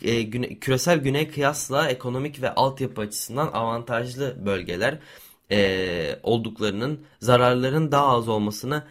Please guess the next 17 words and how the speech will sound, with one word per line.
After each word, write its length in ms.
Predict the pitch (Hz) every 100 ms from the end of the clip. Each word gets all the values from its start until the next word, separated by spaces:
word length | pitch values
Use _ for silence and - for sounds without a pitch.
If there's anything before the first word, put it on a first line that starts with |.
| _
beklediğimiz 640 | - 120 117 117 120 120 113
bölgeler 420 | 107 95 104 107
olduğunun 560 | 95 85 87 101 147 143 -
farkındayız. 800 | - 120 107 117 110 98 123 - - _ _ - - - - _ _ -
İsviçre'de 580 | 143 202 202 214 190 202
federal 480 | 165 147 160 170
hükümete 560 | 143 139 143 127 123 127
bağlı 260 | 120 123 139
Yerel 320 | 123 127 127
Adalet 460 | 117 113 123 135
ve 180 | 135 135
Polis 340 | 127 117 - 107
Direktörleri 600 | 101 - 98 95 98 95
Birliği'nin 600 | 98 95 98 127 151 113
başkanı 440 | 101 - 113 113
Freddy 460 | - 131 127 123 127
Fassler, 760 | - 135 - - 120 - -